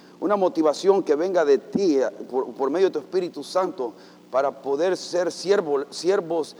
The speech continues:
y siervas, hijos e hijas tuyas, que mostremos estas virtudes de fidelidad, de lealtad y de servicio a ti, a nuestros hogares, a nuestros hijos, a nuestros matrimonios, y a nues-,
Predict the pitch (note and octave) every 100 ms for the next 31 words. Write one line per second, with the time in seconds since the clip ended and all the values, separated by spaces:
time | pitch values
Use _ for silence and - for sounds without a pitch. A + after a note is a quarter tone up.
0 | - C3 C3 F3+ G3 D#3+ D3+ C#3 C3+ F#3
1 | F#3 D#3 D3 F3 D3+ G3 F#3 - D3 -
2 | - C#3+ C#3+ F3 G3 F3+ - F3+ D3 C#3
3 | A#2+ - G3+ D3+ B2 C3+ - C#3+ C3+ C3+
4 | E3+ D#3+ C#3 C3+ B2 F3 E3 A2 A#2+ C3+
5 | F3+ - G#2+ - - - C#3+ - F3+ G#3
6 | B2+ - - - - B2 B2+ - A#2+ B2
7 | D#3 F3 C#3 B2 B2+ A#2+ B2+ B2 F3+ D3
8 | B2+ A#2 B2 C3 B2 B2+ C#3+ F3+ D3+ B2
9 | - - - - - - - A2 B2+ C3+
10 | B2+